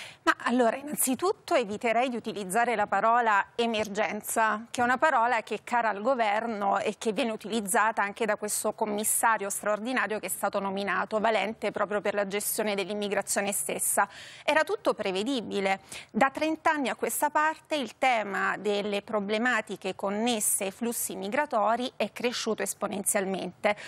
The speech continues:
Solo che quando la Meloni sedeva ai banchi dell'opposizione la faceva molto facile invocando il blocco navale.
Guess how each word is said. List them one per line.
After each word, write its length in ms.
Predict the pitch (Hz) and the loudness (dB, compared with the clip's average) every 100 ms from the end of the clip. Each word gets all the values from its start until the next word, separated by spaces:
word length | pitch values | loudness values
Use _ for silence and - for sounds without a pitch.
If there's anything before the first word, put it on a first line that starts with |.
| - | -12
Solo 280 | - 480 294 | 0 4 4
che 180 | - 220 | 0 -6
quando 320 | - 339 370 262 | 0 0 2 0
la 100 | 214 | 0
Meloni 680 | 214 220 202 185 196 190 | 0 0 2 0 -2 -4
sedeva 500 | - - 202 233 214 | -2 -2 0 2 2
ai 80 | 190 | -2
banchi 340 | 190 220 220 208 | -2 -4 -2 -4
dell'opposizione 1080 | 190 196 - 208 247 - 381 427 233 196 | -2 -4 -4 -4 -2 0 4 4 2 -4
la 160 | - 214 | -2 -2
faceva 360 | 220 - 220 208 | -2 -4 0 0
molto 360 | 202 - - | -2 -4 -8
facile 760 | - 226 269 - 220 190 202 - | 0 0 0 -2 -4 0 -2 0
invocando 800 | 262 254 208 - 208 196 208 202 | 0 2 0 0 0 0 -2 -2
il 80 | 190 | 0
blocco 380 | 185 196 - 196 | 2 0 0 -2
navale. 500 | 185 190 - 202 | 0 0 2 2